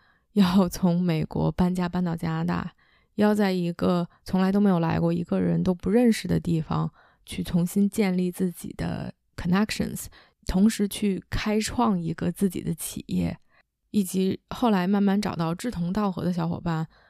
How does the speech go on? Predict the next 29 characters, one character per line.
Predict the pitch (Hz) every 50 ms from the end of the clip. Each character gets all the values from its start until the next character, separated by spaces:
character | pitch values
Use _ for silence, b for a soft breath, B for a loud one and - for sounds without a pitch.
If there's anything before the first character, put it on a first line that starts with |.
| b b b
和 | - - - 180
我 | 185 185 180
的 | 180 170 165 160 160 -
之 | - - 220
前 | 214 - 190 180
的 | 180
business | 175 196 208 - - 190 180
partner | - - - - 190 202 214 202 175 170
去 | 175 - - 196
建 | 180 - 214 202 190
立 | 185 175 170
一 | 175 180
个 | 190 180
公 | - 190 196 208 214
司。 | - - - 214 208 208 - b b b b b b b b b b b
其 | - - 240
实 | - 277 269
每 | 262 226 180 151 -
天 | 175 - 220 226
每 | 233 220 - - - 180
天 | - 208 190 185 190 196 196
都 | - 220 220 226 233
有 | 233 - - -
非 | - - - 233 254 269
常 | 262 - 185 180
多 | 190 185 180
的 | 180 180
挑 | 170 - - - -
战， | - - - -